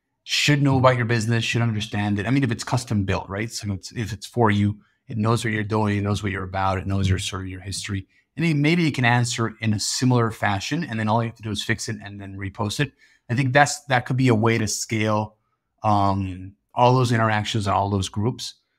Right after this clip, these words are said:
Uh, but, but I think my main point of the discussion I wanted to bring today is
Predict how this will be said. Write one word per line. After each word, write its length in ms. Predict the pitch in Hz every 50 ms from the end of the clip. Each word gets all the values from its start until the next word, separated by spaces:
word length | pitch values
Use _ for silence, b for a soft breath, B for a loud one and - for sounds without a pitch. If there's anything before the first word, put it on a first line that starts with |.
| _ - 101 - -
Uh, 220 | 107 110 110 107 104
but, 320 | 104 104 101 151 135 120
but 80 | 175 170
I 100 | 165 156
think 180 | - - 165
my 120 | 160 170 147
main 340 | 139 135 143 143 143 139 -
point 380 | - - 139 139 139 - - - _ _ _ _ _ _ _ _ _ _ _ -
of 80 | 123
the 100 | 117 123
discussion 400 | 113 113 - - 147 139 117 135
I 60 | 127
wanted 180 | 123 123 123 120
to 80 | 123 113
bring 180 | 113 143 143
today 260 | 135 123 113 107 104
is 220 | 104 104 101 101